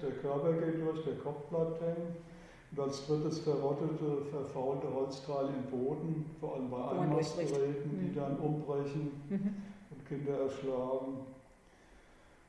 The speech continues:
Speaker 1: Und alles andere ist halt der Rest, die Rest zehn, fünfzehn Prozent vielleicht Ertrinken, kommt gelegentlich vor, auch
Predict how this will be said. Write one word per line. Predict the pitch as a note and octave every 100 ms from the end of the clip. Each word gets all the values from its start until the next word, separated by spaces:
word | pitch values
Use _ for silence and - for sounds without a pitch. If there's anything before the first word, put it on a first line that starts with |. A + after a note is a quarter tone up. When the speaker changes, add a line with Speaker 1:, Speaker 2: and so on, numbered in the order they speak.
| - -
Speaker 1:
Und | D#3+ B2
alles | - D3+ D3 -
andere | D3+ E3 E3 E3 -
ist | - - - -
halt | D#3+ C#3+ C#3
der | D3 C3+
Rest, | D3+ D3+ - - - - -
die | C#3
Rest | C3 C#3+ - -
zehn, | D3 D3
fünfzehn | D3+ D3+ - D#3 C#3
Prozent | C3+ B2 - D3+ D#3+
vielleicht | D3 C#3 -
Ertrinken, | C#3 - D3 F3 F3 E3 D#3+ C3+ - - -
kommt | - D3 D3 D3
gelegentlich | C#3+ C#3+ D3 C3+ -
vor, | D3 C#3 C#3+ C#3+
auch | - A#2+